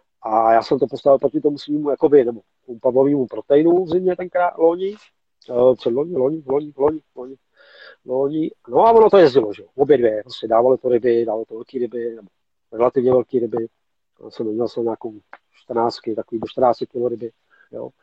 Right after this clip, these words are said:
Ale jako ve třístupňový vodě, prostě leden, únor, jako mít pět, šest záběrů, jako byla pecka, že jo.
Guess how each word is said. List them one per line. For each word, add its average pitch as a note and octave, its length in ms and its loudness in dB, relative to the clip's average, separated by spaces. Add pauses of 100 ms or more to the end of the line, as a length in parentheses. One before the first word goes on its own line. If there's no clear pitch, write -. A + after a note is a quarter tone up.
(260)
Ale B2 140 2
jako C3 180 0
ve B2 100 0
třístupňový C3+ 520 -2
vodě, C3 680 6
prostě - 280 -8
leden, B2+ 300 0
únor, C3 480 0 (720)
jako C3 180 -20
mít C3 140 -12
pět, C3+ 160 -12
šest D3 140 -2
záběrů, C3 520 2 (480)
jako - 140 -18
byla C#3+ 160 2
pecka, C#3+ 360 -4
že G#2+ 80 -14
jo. A2 120 -16